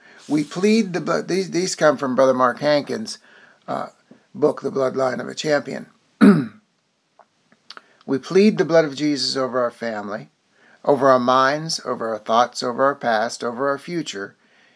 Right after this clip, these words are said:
and over our conscience. We'll not be guilty, will not be condemned,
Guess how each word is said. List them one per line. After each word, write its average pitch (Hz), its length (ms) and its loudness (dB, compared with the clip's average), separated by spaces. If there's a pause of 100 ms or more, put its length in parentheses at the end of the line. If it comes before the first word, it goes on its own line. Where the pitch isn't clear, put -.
(160)
and 117 140 -8
over 123 200 -6
our 131 120 0
conscience. 131 720 -8 (500)
We'll 123 140 -8
not 123 260 -2
be 120 80 -10
guilty, 151 600 -6 (560)
will 120 100 -10
not 113 300 -6
be 127 100 -4
condemned, 127 720 -4